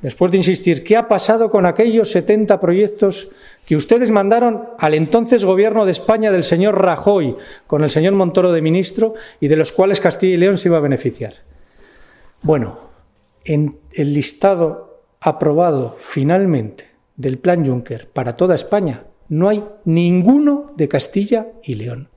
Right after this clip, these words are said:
Ninguno. No consiguieron que se aprobara ni un solo de los proyectos de Castilla y León en los fondos del Plan Juncker, porque les importaba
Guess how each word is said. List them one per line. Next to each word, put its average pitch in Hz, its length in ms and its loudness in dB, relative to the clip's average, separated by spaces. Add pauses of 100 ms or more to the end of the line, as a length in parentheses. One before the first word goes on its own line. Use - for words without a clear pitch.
(200)
Ninguno. 226 920 0 (920)
No 247 260 4
consiguieron 247 680 2
que 190 120 2
se 196 140 2
aprobara 196 420 2
ni 208 300 2
un 269 200 2
solo 277 460 2
de 233 100 2
los 196 180 0
proyectos 247 880 0
de 170 100 2
Castilla 226 400 0
y - 20 0
León 208 240 2
en 190 80 0
los 156 140 0
fondos 196 300 2
del 131 160 2
Plan 208 220 0 (300)
Juncker, 127 320 -6 (460)
porque 151 340 0
les 156 200 0
importaba 151 1000 -2